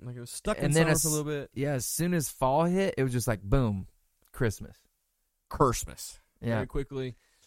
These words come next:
Speaker 1: I don't know. A lot of s-, a lot of good has happened. A lot of bad's happened. A lot of mediocre has happened. But one thing that has happened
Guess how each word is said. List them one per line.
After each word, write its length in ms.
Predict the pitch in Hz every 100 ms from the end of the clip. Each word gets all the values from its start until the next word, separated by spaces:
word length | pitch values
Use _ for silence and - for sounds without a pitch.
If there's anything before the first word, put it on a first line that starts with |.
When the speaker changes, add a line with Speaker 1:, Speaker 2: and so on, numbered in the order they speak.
| _ _
Speaker 1:
I 80 | -
don't 80 | 151
know. 160 | 127 131
A 60 | 127
lot 180 | 160 208
of 60 |
s-, 100 | 170 180
a 60 | 143
lot 180 | 156 180
of 60 |
good 120 | 143
has 120 | 123 110
happened. 380 | 110 110 120 120
A 40 | 113
lot 160 | 110
of 80 | 117
bad's 280 | 110 113 110
happened. 340 | 113 110 117 123 _ _ _
A 40 | 120
lot 100 | 120
of 140 | 110 101 _ _ -
mediocre 540 | 139 131 127 131 110
has 120 | 101
happened. 420 | 107 95 90 107 -
But 120 | -
one 200 | 170 254
thing 200 | - 127
that 120 | 95
has 120 | 85 110
happened 460 | 76 - 76 110